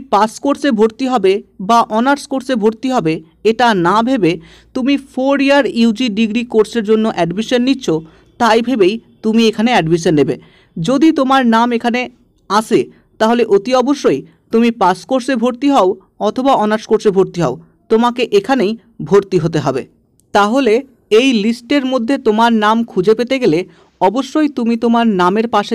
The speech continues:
দেখতে পাবে পে অ্যাডমিশন ফিস বলে অপশন রয়েছে, তুমি সরাসরি সেখানে ক্লিক করো। এখানে ক্লিক করলে তোমার সামনে আরও একটি পেজ ওপেন হবে,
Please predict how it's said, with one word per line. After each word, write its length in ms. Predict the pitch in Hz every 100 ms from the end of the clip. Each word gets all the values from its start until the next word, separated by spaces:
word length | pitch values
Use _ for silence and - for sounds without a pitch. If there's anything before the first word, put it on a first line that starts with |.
| 170
দেখতে 220 | 165 208 220
পাবে 220 | 175 170 185 - _ _ _ 262
পে 120 | 277 285 -
অ্যাডমিশন 520 | 202 190 226 220 233 233 -
ফিস 200 | 254 214 180
বলে 160 | 214 214
অপশন 220 | 165 180 160
রয়েছে, 220 | 131 123 117 _ _ _
তুমি 160 | 240 294 233
সরাসরি 420 | 214 233 254 196 - _ - -
সেখানে 300 | 220 220 185 170
ক্লিক 180 | 139 147
করো। 140 | 127 120 _ - 202
এখানে 260 | 202 269 294 294
ক্লিক 200 | 226 240 254
করলে 180 | 269 285 269
তোমার 220 | 226 240 262
সামনে 200 | 262 269 190
আরও 140 | 190 233
একটি 160 | 240 247 240
পেজ 160 | 185 180 202
ওপেন 140 | 247 254
হবে, 180 | 180